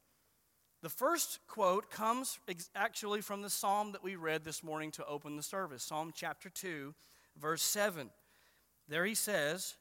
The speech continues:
"You are my son. Today I have begotten you." For to which of the angels did he ever say, "You are my son. Today I have begotten you"? Now, understand, in, in context, the point is very, very clear.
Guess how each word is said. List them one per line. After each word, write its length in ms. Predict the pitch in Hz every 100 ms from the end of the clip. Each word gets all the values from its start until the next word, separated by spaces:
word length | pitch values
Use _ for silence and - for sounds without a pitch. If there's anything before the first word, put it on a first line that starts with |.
| _ _ _ _ _ _ -
"You 460 | 147 180 226 254 202
are 180 | 196
my 280 | 190 185 175
son. 500 | 160 - 202 214 139 87 _ _ _ _ _ _ _ _ _ _
Today 760 | - 160 175 220 214 139 135 160 _ _ _ -
I 140 | 156
have 160 | 170 151
begotten 440 | 165 175 175 151
you." 160 | 131 101 _ _ _ _ _ _ _ _ _ _ -
For 120 | 185
to 120 | 190
which 280 | 185 269 -
of 100 | 277
the 140 | 254 214
angels 420 | 233 214 247 220
did 160 | 233
he 220 | 202 220 202
ever 220 | 214 226
say, 340 | - 220 160 98 - _ _ -
"You 180 | 185
are 60 | 196
my 180 | 175 160
son. 380 | - 185 131 95 - _ _ -
Today 500 | 160 156 175 143 131
I 160 | 151 147
have 200 | 139 127
begotten 400 | 143 151 135 127
you"? 120 | 117 95 _ - -
Now, 240 | 180 165 123 - -
understand, 760 | 208 262 285 - 247 214 156 156
in, 180 | 175 180
in 160 | 185 190
context, 680 | - 233 269 - 180 -
the 60 | 185
point 340 | - 214 214 175
is 140 | 156
very, 280 | 160 208 208
very 240 | 180 175
clear. 360 | - 156 120